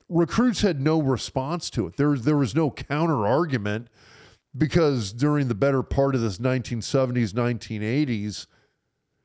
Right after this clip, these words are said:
Oklahoma was gonna score freaking fifty points on you, and there's nothing you could do about it. Alabama is now in that same boat, and, and essentially Saban tells all of his recruits, "Listen,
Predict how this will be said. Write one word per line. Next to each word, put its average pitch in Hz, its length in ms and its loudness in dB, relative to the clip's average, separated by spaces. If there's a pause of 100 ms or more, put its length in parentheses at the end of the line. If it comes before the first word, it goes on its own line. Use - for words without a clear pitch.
(220)
Oklahoma 185 540 2
was 196 140 2
gonna 185 140 2
score 196 320 2
freaking 185 500 -2
fifty 180 400 0
points 226 420 0
on 139 200 2
you, 156 100 2
and 165 100 0
there's 151 200 0
nothing 175 320 0
you 175 100 -4
could 165 160 -2
do 269 180 2
about 92 360 -2
it. - 100 -20 (840)
Alabama 170 840 2
is 117 340 -2
now 135 300 2
in 127 120 0
that 107 200 -2
same 127 440 0
boat, 123 440 2
and, 110 160 -2
and 151 560 -2
essentially 180 600 -2
Saban 156 540 0
tells 143 480 -2
all 127 280 0
of 120 80 -4
his 113 240 -2
recruits, 107 720 -4
"Listen, 135 420 -4